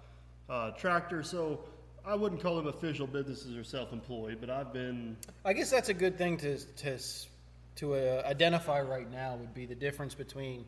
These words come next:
Speaker 2: somebody who has a business card
Speaker 1: Mm-hmm.
Speaker 2: that they paid fifty bucks for.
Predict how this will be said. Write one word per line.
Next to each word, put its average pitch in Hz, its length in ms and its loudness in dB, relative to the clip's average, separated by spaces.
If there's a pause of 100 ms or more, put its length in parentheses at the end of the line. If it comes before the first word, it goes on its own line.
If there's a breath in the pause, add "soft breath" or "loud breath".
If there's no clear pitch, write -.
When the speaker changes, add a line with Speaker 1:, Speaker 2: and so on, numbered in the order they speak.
(360 loud breath)
Speaker 2:
somebody 180 440 6
who 143 200 -2 (140)
has 143 240 4
a 139 60 -2
business 135 400 -2
card 135 340 -4 (500)
Speaker 1:
Mm-hmm. 151 360 -2
Speaker 2:
that 127 140 -2
they 131 180 0
paid 135 420 2 (260)
fifty 139 260 -6
bucks 127 260 -2
for. 131 300 -6